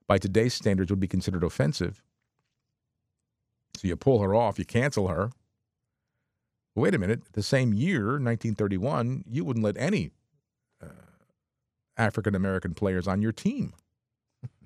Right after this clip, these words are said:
<laughs> You know, the whole thing. So that's, and this is what Holy Father's addressing here. Is, is it kind of a dangerous, a one-track thinking?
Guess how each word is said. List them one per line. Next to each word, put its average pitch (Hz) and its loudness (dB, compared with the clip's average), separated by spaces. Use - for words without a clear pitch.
<laughs> - -20
You 135 4
know, 110 0
the 143 -2
whole 165 0
thing. 156 -4
So - 0
that's, 180 -4
and 202 2
this 214 -2
is 226 -6
what 170 2
Holy 143 0
Father's 113 0
addressing 90 -2
here. 65 -4
Is, 76 -6
is 117 -4
it 123 -2
kind 165 4
of 143 2
a 110 2
dangerous, 120 0
a 98 0
one-track 104 2
thinking? 95 0